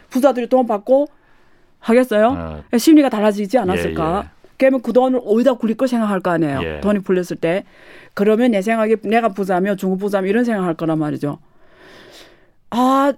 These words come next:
Speaker 1: 시진핑이 공동부유로 하니까
Speaker 2: 예.
Speaker 1: 또 친환경 하니까 저기로 가야 되겠네.
Speaker 2: 음.
Speaker 1: 아까 이제 지난번 시간에 이 얼음이 깨지고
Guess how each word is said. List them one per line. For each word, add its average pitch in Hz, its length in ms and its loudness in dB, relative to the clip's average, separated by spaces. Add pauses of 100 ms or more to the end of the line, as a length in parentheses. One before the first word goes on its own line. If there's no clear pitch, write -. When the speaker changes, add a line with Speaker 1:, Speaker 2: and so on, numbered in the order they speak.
(120)
Speaker 1:
시진핑이 277 460 2
공동부유로 240 680 2
하니까 180 760 -2
Speaker 2:
예. 82 200 -10
Speaker 1:
또 240 120 0
친환경 247 500 0
하니까 170 720 -2 (340)
저기로 214 300 2
가야 247 200 0
되겠네. 160 440 0
Speaker 2:
음. - 60 -4
Speaker 1:
아까 247 180 0
이제 214 240 0 (100)
지난번 214 400 0
시간에 196 520 -2
이 269 140 2
얼음이 233 360 4
깨지고 190 600 0